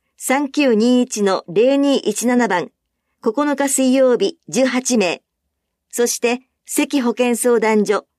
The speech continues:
三九二九の五三八一番。二十二日火曜日、十八名です。時間はいずれも午前九時から十一時まで。区のホームページ、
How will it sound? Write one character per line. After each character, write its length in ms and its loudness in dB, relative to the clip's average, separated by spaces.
三 300 -2
九 240 0
二 220 2
九 280 0
の 280 0
五 280 2
三 220 0
八 360 -2
一 200 -6
番。 200 -4
二 160 2
十 240 2
二 140 2
日 240 0
火 140 -4
曜 260 4
日、 180 -2
十 140 0
八 280 -2
名 180 2
で 120 0
す。 160 -8
時 140 -2
間 220 0
は 80 0
い 80 0
ず 100 0
れ 120 0
も 260 -2
午 180 0
前 240 0
九 140 -2
時 100 -2
か 120 -2
ら 200 -2
十 220 0
一 160 -2
時 100 -2
ま 120 0
で。 180 -6
区 140 -2
の 100 0
ホ 140 0
ー 40 2
ム 120 2
ペ 200 2
ー 40 0
ジ、 200 -4